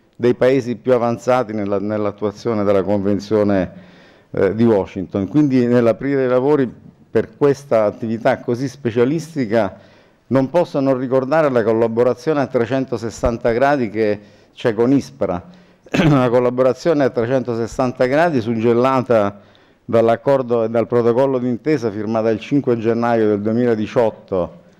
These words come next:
tra l'allora comandante generale, generale di corpo d'armata Tullo-, Tullio Del Sette e il presidente di ispra Stefano Laporta, e che praticamente non fa altro che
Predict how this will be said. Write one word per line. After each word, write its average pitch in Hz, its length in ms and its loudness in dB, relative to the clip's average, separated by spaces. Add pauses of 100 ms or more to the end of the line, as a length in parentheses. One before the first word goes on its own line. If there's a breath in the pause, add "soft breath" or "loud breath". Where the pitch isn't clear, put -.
(280 soft breath)
tra 101 320 -2
l'allora 113 440 2
comandante 110 680 -4
generale, 107 920 0 (640)
generale 110 420 0
di 110 80 -4
corpo 110 300 -2
d'armata 107 480 0
Tullo-, 110 380 -4
Tullio 120 320 2
Del 104 120 2
Sette - 680 -4
e 123 120 0
il 107 220 -2
presidente 110 1040 -2 (260 loud breath)
di 113 280 -2
ispra 101 360 -2
Stefano 110 680 -2
Laporta, 123 760 -2 (500 soft breath)
e 135 200 -4
che 156 180 0
praticamente 165 580 0
non 135 180 0
fa 147 280 -2
altro 143 400 -2
che 147 400 0